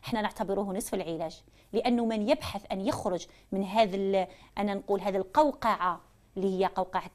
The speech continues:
الخوف، إن شاء الله تتعديها بإرادتك. أكيد احنا مسلمين،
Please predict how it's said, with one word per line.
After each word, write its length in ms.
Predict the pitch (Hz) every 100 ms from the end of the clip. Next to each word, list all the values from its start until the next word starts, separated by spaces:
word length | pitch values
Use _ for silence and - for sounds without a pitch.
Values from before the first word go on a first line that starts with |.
| 175
الخوف، 640 | - 139 302 233 - - - _ _ _ _ _ _ _ _ _ _ _ -
إن 60 |
شاء 220 | - - -
الله 200 | 175 269
تتعديها 760 | - 175 165 160 175 175 269 - - - _ -
بإرادتك. 880 | 196 190 170 208 - 302 - - - _ _ _ -
أكيد 360 | 180 - 302 -
احنا 240 | - 165
مسلمين، 640 | 165 - 208 190 277 196